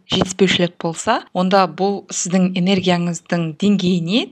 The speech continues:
тікелей әсер етеді. Негізінен алғанда, кез келген адамның күнделікті өмірін алатын болсақ,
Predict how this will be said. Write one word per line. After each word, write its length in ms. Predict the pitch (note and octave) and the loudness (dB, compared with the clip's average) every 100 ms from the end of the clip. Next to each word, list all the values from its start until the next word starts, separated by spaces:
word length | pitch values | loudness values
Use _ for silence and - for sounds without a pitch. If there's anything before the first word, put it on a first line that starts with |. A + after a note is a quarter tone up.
| - | -6
тікелей 460 | - A#3 A3 G3 | -2 0 2 2
әсер 260 | F3 - F3+ | 0 -4 -4
етеді. 320 | E3 E3 - | -4 -6 -6
Негізінен 480 | E3 A3 B3 B3+ A#3+ | 0 2 2 2 2
алғанда, 800 | G3 F#3 G3 F#3 A3 D#4+ F4+ - _ | 2 2 2 2 0 0 -4 -8 _
кез 220 | - C4+ C4+ | 2 2 2
келген 540 | - G#3+ F#3+ G#3+ F#3+ F#3 | 0 0 2 2 2 -2
адамның 680 | F#3 G#3 G3 F#3+ F#3+ F#3+ F#3 | -2 0 0 0 0 0 -2
күнделікті 560 | - A#3 B3+ A3+ - G3+ | 0 2 2 0 -2 0
өмірін 480 | F#3 A3 A#3 G#3 F#3+ | 2 2 2 2 0
алатын 400 | F3+ F#3+ F#3 F3+ | -2 -2 -2 -2
болсақ, 460 | F3 F3 G3+ G#3+ | -2 0 0 0